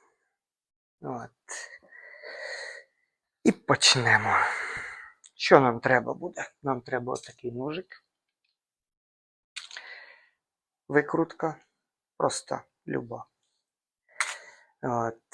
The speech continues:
Це ущільнююча резинка, сама сітка, власне, виписана була шістдесят сантиметрів на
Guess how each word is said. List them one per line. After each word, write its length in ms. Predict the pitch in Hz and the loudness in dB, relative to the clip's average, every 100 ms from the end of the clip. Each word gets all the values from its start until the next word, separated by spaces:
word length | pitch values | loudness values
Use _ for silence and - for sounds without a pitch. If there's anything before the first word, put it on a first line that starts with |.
| - - - | -6 -6 0
Це 340 | - 147 135 | 8 8 8
ущільнююча 1040 | - 123 - 131 120 113 113 113 - 135 | 2 -2 -2 0 -2 -2 -6 -8 -8 -4
резинка, 760 | 123 139 196 202 190 180 175 165 - _ _ _ _ - | -2 2 4 4 2 2 0 -2 -14 _ _ _ _ -10
сама 420 | - 113 117 110 | -4 -2 -2 -6
сітка, 500 | - 196 185 - 175 | -2 -2 -4 -2 0
власне, 640 | 165 170 165 - - 151 | 4 6 6 4 -2 0
виписана 600 | 131 131 - - 120 117 | 4 4 2 -2 -2 -6
була 400 | 110 120 117 120 - - - - - | -4 0 0 0 -6 -12 -10 -10 -8
шістдесят 540 | - 135 120 135 120 | 2 2 4 2 2
сантиметрів 880 | - 123 113 - 117 117 110 120 113 | -2 -4 -4 -2 -2 -2 -6 -6 -4
на 540 | 113 117 113 117 113 | -4 -2 -2 -2 -4